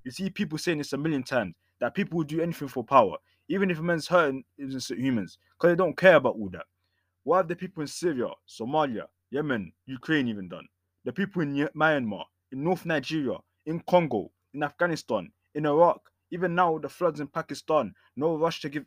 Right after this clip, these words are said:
aid and help a clearly struggling nation. Why? Because hate, basic humanity has been lost. Ignorance and power which drives ge-,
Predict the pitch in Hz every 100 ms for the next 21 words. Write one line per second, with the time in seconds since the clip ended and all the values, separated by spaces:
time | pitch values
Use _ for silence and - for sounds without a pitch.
0 | - 151 135 127 151 147 139 - 170 160
1 | - - 143 131 135 143 - 92 - _
2 | _ - 113 147 110 - _ _ - 156
3 | 143 180 175 175 175 156 147 160 151 -
4 | 117 113 131 135 123 - _ _ _ _
5 | 156 160 156 165 165 - 135 123 - 160
6 | 139 131 127 - 147 117 123 131